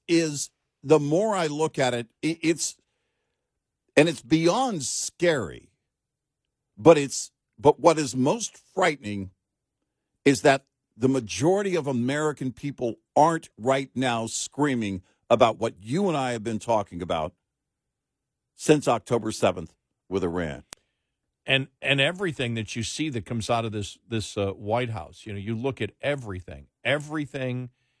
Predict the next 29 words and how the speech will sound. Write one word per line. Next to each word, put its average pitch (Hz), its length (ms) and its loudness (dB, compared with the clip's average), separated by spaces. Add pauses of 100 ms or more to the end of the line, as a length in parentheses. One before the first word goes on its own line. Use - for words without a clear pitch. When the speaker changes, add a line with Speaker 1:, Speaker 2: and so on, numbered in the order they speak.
(260)
Speaker 2:
is 110 220 -4
designed 101 720 -4
to 95 100 -6
hurt 107 300 -4
the 107 140 -4
American 98 560 -6
people. 98 440 -10
Speaker 1:
Yes. 127 360 -2 (400)
Speaker 2:
Uh, 92 240 -4
you 107 180 -10
know, 92 160 -10
the, 104 380 -4
uh, 92 160 -4 (100)
the, 101 420 -6
the 104 120 -6
border 120 360 -2
situation, 92 720 -12
then 101 140 -6
claiming 113 480 -4
that 104 140 -2
it's 101 260 -8 (300)
secure 120 540 -4
and 101 100 -4
they're 101 80 -4
doing 107 280 -4
everything 104 420 -4
that 95 140 -6
they 101 100 -2
want. 98 320 -4